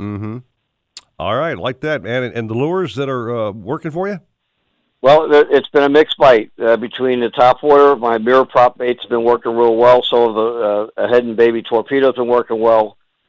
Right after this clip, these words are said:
Speaker 2: Uh, the spooks didn't do much for us, or any of that. The walking baits weren't doing anything this week, but, uh, uh, then the jerk bait bite, and that's why I used the Bagley minnow, and also some, uh, suspending baits like the Rapala X Wrap,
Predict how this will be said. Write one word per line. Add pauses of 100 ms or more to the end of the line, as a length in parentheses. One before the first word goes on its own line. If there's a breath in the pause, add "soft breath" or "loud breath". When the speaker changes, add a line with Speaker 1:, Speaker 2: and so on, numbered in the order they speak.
(160)
Speaker 2:
Uh,
the
spooks
didn't
do
much
for
us,
or
any
of
that. (200)
The
walking
baits
weren't
doing
anything
this
week,
but, (100)
uh, (480 soft breath)
uh,
then
the
jerk
bait
bite,
and
that's
why
I
used
the
Bagley
minnow,
and
also
some,
uh,
suspending
baits
like
the
Rapala
X
Wrap,